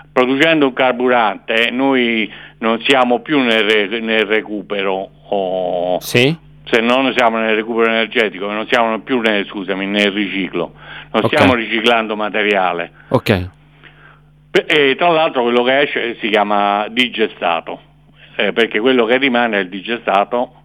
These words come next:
Speaker 2: Sì.
Speaker 1: che alcuni impianti, chiamati impianti integrati,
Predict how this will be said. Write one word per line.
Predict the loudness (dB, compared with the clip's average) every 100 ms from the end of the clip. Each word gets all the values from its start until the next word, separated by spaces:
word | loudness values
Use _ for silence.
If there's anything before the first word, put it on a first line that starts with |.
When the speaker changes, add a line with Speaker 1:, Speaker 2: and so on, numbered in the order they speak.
| _ -12
Speaker 2:
Sì. | 0 2 2 0
Speaker 1:
che | 0 2 0 -4
alcuni | -2 0 0 0 2 2
impianti, | 2 2 2 0 -2 -2 -2 -2 -8 -4
chiamati | 0 0 0
impianti | -4 -2 0 0 -4
integrati, | -6 -2 0 2 2 0 -4